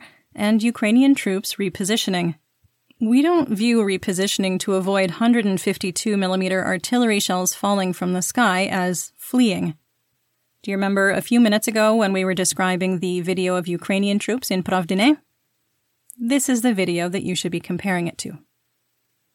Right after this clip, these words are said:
Pro-Russian accounts claim Ukrainian forces attempted to advance on Marinka, but we question the veracity of the claim.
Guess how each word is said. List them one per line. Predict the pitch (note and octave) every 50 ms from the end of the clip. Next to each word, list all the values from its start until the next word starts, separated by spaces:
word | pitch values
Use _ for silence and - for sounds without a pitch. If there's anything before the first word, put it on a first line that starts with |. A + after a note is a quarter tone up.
| _ _ _ _ _ _ _ _ _ _ _
Pro-Russian | - G#3+ G#3 G3+ G3+ G3 G#3 - - G#3
accounts | G3+ G3+ - G3 G3 G3+ A3+ -
claim | - - G3+ G3 G3 F#3+
Ukrainian | F#3+ F#3 F#3 - - G3+ G#3 G#3+ G#3 G3 F#3+ F3+
forces | - G3 F#3+ G3 - - F#3+ F#3 F#3+
attempted | G3 F3 - G#3 A3 B3+ - - C4
to | - B3
advance | A3+ G#3 G3 F#3+ F3+ F3+ A#3+ -
on | G3+ F#3 F3+
Marinka, | F#3 F3+ F#3+ G3+ A3 A3+ - G#3 G3+ G#3+ - _ _ _ _ _ _ _
but | G#3+ A3+ A#3
we | A#3+ C4 C4
question | B3+ - - - A#3 C4+ C#4+ - - G4+ G4+
the | F#4+ E4+
veracity | D#4 D#4+ D4+ C4 B3+ C4+ C#4+ D#4+ - - B3+ A3+ G#3
of | G#3 A#3+ A#3+
the | B3+
claim. | - - C#4 C4+ B3+ G3+ F3+ F3+ D#3+